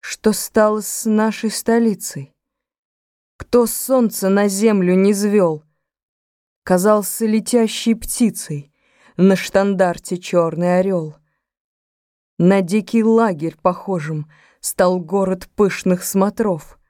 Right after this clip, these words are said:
Слепило глаза прохожим сверканье пик и штыков.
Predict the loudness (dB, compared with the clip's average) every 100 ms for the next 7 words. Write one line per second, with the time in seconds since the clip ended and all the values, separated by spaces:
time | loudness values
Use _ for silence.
0 | _ _ _ _ _ _ -12 0 2 4
1 | 4 4 2 2 2 0 0 -2 0 0
2 | 0 0 -2 0 -4 -6 -10 -20 _ -6
3 | 0 0 2 2 2 2 -2 -4 0 0
4 | 0 -4 -4 -2 -4 -2 0 -2 -4